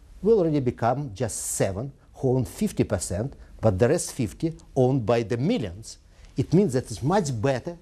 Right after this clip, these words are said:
than it happened before. I don't want to tell you that it was excellent, but it was much better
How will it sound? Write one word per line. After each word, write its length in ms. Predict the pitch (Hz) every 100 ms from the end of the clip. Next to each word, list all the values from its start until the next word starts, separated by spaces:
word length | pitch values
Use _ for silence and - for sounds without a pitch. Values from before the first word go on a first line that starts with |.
| -
than 140 | 113 107
it 100 | -
happened 320 | 127 113 107
before. 420 | 131 - 180 - - _ _ _ -
I 140 | 117 123
don't 300 | 127 220 170
want 180 | 185 -
to 80 | 160
tell 420 | - 190 156 95
you 180 | 82 85
that 100 | 113 -
it 160 | 156 -
was 280 | 131 131 - - - - - -
excellent, 520 | 135 - - 76 78 - - - - -
but 140 | 123
it 140 | 127 127
was 200 | 120 123
much 360 | 151 151 95
better 380 | 90 147 120 80